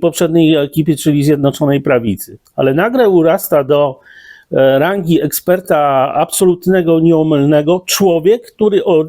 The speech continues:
wydał opinię przychylną w konkretnej sprawie. No i to jest, proszę państwa, pierwszy dramat. Drugi dramat,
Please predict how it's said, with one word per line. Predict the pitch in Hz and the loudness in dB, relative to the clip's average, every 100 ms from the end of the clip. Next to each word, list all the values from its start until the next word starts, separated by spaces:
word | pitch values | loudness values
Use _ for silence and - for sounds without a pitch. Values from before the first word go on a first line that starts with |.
| - | -2
wydał | 147 208 240 196 | -2 0 0 -2
opinię | 160 185 208 196 202 196 _ | -2 0 2 2 0 -6 _
przychylną | - - 202 202 190 190 180 | -8 -2 -2 0 0 0 0
w | - | -2
konkretnej | 151 147 156 - 139 139 - | -6 -2 -4 -2 -2 -2 -6
sprawie. | 143 - 123 98 85 - - _ | -10 -2 -2 -2 -8 -12 -20 _
No | 170 | -2
i | 175 | 2
to | |
jest, | 202 202 | 0 -2
proszę | 190 185 | -4 0
państwa, | 185 - 180 | -2 0 -4
pierwszy | - 147 - 110 | 0 -2 -2 -8
dramat. | 104 101 98 - _ _ _ _ - _ - | -4 -4 -6 -14 _ _ _ _ -20 _ -6
Drugi | 135 190 190 196 | 0 0 0 0
dramat, | 156 156 143 143 160 | 2 0 0 -2 -2